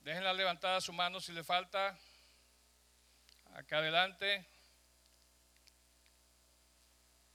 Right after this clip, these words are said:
Bien. La vez pasada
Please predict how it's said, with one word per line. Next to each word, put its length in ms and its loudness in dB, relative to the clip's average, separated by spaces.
Bien. 280 8
La 100 2
vez 100 10
pasada 640 10